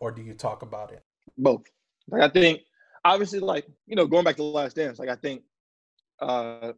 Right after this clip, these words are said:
Speaker 2: what, something that was so powerful was Jordan saying he never asked his teammates to do something that he wasn't doing. So I think, um, as a leader, like, you both have to both, like, speak and communicate effectively and learn what it means to,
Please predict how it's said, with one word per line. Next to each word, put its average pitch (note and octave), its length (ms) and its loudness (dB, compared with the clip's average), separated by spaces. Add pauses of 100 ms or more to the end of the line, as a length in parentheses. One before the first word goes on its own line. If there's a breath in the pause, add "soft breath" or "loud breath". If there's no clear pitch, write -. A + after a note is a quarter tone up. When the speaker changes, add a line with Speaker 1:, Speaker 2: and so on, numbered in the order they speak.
(140)
Speaker 2:
what, C#3 180 -2
something D3+ 180 -2
that C3 100 -4
was B2+ 100 -8
so C#3 220 -6
powerful B2+ 380 -2
was A2+ 220 -6
Jordan C3 420 2
saying A#2+ 500 -4 (320)
he D3 220 4
never C#3 260 6
asked C3 240 2
his C#3 140 -6
teammates C3 500 -6
to C3 140 -10
do A#2 260 2
something A#2+ 320 -4
that A#2 220 -6
he E3 180 4
wasn't B2 380 2
doing. B2+ 220 0 (1040)
So C#3+ 100 2
I C#3 80 6 (120)
think, C#3 300 0 (120)
um, A#2 440 -2
as C3+ 220 4
a B2 60 2
leader, C3 300 6
like, A2+ 160 0
you A#2+ 120 -2
both B2+ 240 2 (160)
have C#3 200 2
to C3 100 0
both, C3 340 2
like, B2+ 260 -6 (800)
speak E3+ 480 2
and D#3 100 -2
communicate D3 520 2
effectively D#3+ 580 -2 (480)
and B2+ 120 -2
learn C#3 380 2
what C3 120 0
it A#2+ 100 -4
means C3 360 -4
to, B2+ 200 -4